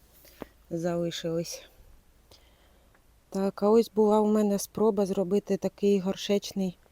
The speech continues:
садик. Купила я собі бакопу, ось таку махрову.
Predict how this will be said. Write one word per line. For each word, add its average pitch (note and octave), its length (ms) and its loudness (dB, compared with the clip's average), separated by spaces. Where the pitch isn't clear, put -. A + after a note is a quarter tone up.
садик. F#3+ 600 2
Купила G#3+ 460 0
я F3+ 180 -2
собі E3 340 -4
бакопу, F3 680 -4
ось E3 200 -6
таку - 340 -8
махрову. E3 640 -4